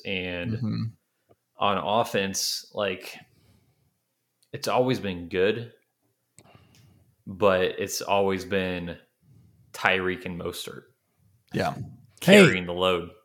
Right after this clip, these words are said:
Speaker 3: Achane had over
Speaker 1: Achane's
Speaker 3: hun-,
Speaker 1: great. A-, A-,
Speaker 3: Achane had over
Speaker 1: Achane's
Speaker 3: a hundred yards in this game.
Speaker 1: Yeah, he's, he's very good, but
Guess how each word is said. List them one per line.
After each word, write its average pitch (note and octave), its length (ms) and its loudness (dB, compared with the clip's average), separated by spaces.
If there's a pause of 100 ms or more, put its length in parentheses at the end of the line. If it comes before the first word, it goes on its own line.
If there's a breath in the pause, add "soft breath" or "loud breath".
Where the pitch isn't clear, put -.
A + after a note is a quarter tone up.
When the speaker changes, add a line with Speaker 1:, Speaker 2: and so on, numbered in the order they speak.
Speaker 3:
Achane D#3+ 540 8 (960)
had C3 140 6
over B2 160 8
Speaker 1:
Achane's E3 160 6
Speaker 3:
hun-, B2+ 60 -6
Speaker 1:
great. A2+ 280 6
A-, A2 340 2
A-, - 40 8
Speaker 3:
Achane F3 220 10
had E3 120 10
over D#3+ 100 10
Speaker 1:
Achane's C3 100 10
Speaker 3:
a - 20 10
hundred D3+ 220 10
yards C#3 240 10
in C3+ 60 8
this C3 160 6
game. C3+ 220 4 (680)
Speaker 1:
Yeah, G#2+ 220 0
he's, A#2+ 340 -6
he's A2 260 -6
very A2+ 320 4
good, F2+ 360 0 (260)
but F#2+ 480 0